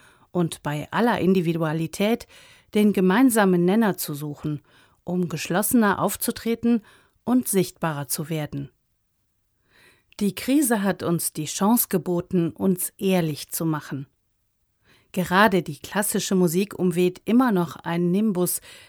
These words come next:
der in einem beschämenden Gegensatz steht zu den realen prekären Rahmenbedingungen unserer Arbeit.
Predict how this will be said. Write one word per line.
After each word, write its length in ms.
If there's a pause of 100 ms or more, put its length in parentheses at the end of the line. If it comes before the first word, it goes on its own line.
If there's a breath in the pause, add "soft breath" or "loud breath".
(140 loud breath)
der 180
in 180
einem 320
beschämenden 760
Gegensatz 640
steht 460
zu 340
den 300
realen 520
prekären 600
Rahmenbedingungen 960
unserer 460
Arbeit. 500